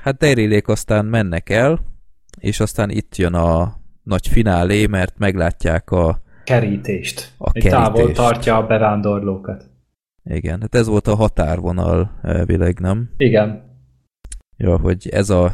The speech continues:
Speaker 1: ez a suttogó terület, és hát a kerítés, ö, ki lett díszítve mindenféle dísszel.
Speaker 2: Trónokharca módira.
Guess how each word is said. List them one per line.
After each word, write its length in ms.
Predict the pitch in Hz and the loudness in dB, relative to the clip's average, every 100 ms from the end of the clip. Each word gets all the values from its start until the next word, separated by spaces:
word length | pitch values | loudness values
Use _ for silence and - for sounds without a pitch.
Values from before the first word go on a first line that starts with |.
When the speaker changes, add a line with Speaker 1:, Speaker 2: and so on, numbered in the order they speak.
| - | -2
Speaker 1:
ez 140 | 101 | -2
a 60 | 95 | 0
suttogó 480 | - - - 98 92 | 2 2 2 2 2
terület, 560 | - 101 104 113 117 | 2 0 2 0 0
és 220 | - 107 - | -2 -4 -2
hát 160 | 107 | -2
a 40 | 123 | 0
kerítés, 760 | 131 117 104 104 101 - - - - _ _ _ _ | 0 0 0 0 -2 -4 -14 -20 -20 _ _ _ _
ö, 180 | - 98 | -2 -2
ki 200 | - - | 0 2
lett 200 | 104 92 | 2 2
díszítve 520 | 107 101 - 98 - | 0 0 0 -2 0
mindenféle 640 | 101 90 - - 92 90 - | 0 0 0 0 0 0 -2
dísszel. 640 | 104 107 - - 107 113 | 0 -2 0 2 2 2
Speaker 2:
Trónokharca 680 | 151 127 123 - 113 117 113 | 2 4 2 0 -2 0 -4
módira. 520 | 110 110 110 113 110 | -4 -6 -4 -4 -6